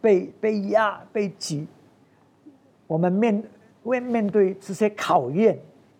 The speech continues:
哇，是这么辛苦的。这就是在这一些过程里面，我们才真正的看到我们自己的心。因为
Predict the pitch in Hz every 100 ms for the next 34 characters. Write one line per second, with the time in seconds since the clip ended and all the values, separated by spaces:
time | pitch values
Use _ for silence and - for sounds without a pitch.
0 | _ _ _ _ _ _ - - 160 233
1 | 196 214 202 185 180 - _ - - 254
2 | 254 - 135 113 - - 285 - 302 302
3 | 302 277 247 - - 269 254 262 254 -
4 | 269 190 - 165 185 208 151 113 196 190
5 | - _ _ _ _ _ - 170 175 185
6 | - 156 160 - 262 269 254 233 240 165
7 | 165 - 202 165 165 147 143 - 156 139
8 | 147 - 180 123 113 135 - 151 147 -
9 | _ _ _ _ _ _ _ _ _ _
10 | _ _ _ _ _ 277 277 277 226